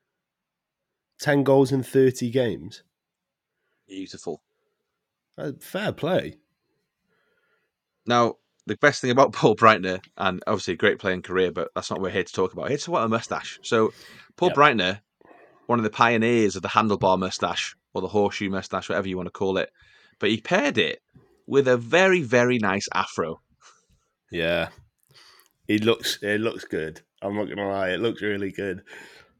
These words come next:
Speaker 2: He
Speaker 1: This is
Speaker 2: looks
Speaker 1: what, this is, this is gonna upset us, by the way, 'cause we're looking at these mustaches that are glorious,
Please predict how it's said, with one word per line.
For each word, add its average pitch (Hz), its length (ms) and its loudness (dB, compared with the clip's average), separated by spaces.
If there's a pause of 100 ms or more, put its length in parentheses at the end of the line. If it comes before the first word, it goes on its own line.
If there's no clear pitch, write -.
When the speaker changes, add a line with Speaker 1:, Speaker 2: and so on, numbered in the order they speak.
(280)
Speaker 2:
He 135 80 6
Speaker 1:
This 170 140 10
is 143 140 6
Speaker 2:
looks - 20 -2
Speaker 1:
what, 131 280 6
this 143 200 0
is, 143 160 0 (480)
this 170 240 6
is 180 100 0
gonna 165 220 6
upset 131 400 6
us, 95 140 0
by 90 160 -2
the 87 100 -4
way, 85 180 -4
'cause 110 220 -6
we're 131 160 4
looking 127 240 0
at 110 80 0
these 107 160 -4
mustaches 98 600 -2
that 95 120 -2
are 92 60 -2
glorious, 110 720 0